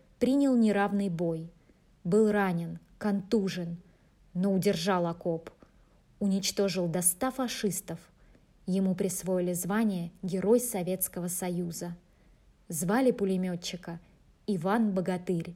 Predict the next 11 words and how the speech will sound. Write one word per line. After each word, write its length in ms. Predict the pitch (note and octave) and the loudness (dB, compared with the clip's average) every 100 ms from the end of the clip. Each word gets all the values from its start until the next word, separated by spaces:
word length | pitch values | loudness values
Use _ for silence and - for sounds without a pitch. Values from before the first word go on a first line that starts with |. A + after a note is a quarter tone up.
| - - _ - _ _ - | -18 -20 _ -20 _ _ 0
Не 180 | G#3+ B3 | 4 4
сыщешь 580 | - G3+ - - - | 2 -2 -2 -6 -6
лучшей 380 | F#3 F3 - F3 | -4 -4 -4 -8
фамилии. 680 | F3 F3+ F3 F3 E3+ F3+ F3+ - - _ _ _ - _ _ _ _ - - _ _ _ _ | -8 -4 -2 -2 -2 -6 -8 -14 -20 _ _ _ -20 _ _ _ _ -20 -20 _ _ _ _
Летчик-истребитель 1000 | G#3+ A#3+ C#4+ D#4 C#4 - B3 A3+ B3 C#4 - | 4 6 6 2 0 -2 0 0 0 0 0
Александр 580 | G#3 G3 - A3 G#3+ | -2 -2 0 2 2
Покрышкин 680 | G#3 F#3+ A3 B3 - - E3+ - - - | 0 -4 -2 -4 -4 -6 -8 -10 -20 -12
сбил 380 | F3+ F#3 C4+ C4+ | -6 -2 0 0
первый 400 | - C4 C#4+ A#3+ | 0 2 4 2
фашистский 560 | A#3 G3+ - A3 - | 0 -4 -2 -4 -4
самолет 540 | G3 F#3+ F#3 G#3 C#4 | -4 -2 0 0 0